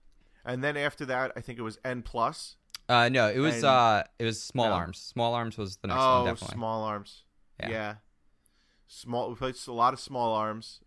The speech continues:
Speaker 1: Ob-, obviously not as good as Smash, but a good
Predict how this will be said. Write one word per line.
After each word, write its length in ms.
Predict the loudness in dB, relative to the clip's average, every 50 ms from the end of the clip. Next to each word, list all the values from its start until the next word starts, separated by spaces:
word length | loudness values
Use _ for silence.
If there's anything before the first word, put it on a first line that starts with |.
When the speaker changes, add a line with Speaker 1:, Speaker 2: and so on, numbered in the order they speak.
| _ _ _ _ _ _ -4
Speaker 1:
Ob-, 320 | -2 0 0 -2 -4 -4 -2
obviously 420 | 0 0 0 -2 -8 -10 -10 -10
not 300 | -6 -4 -2 -2 -2 -4
as 120 | -6 -12 -10
good 140 | -10 -10
as 80 | -10 -10
Smash, 440 | -12 -10 -8 -6 -6 -6 -6 -8 -10
but 120 | -10 -10 -10
a 60 | -8
good 480 | -4 -2 0 0 0 0 -2 -4 -10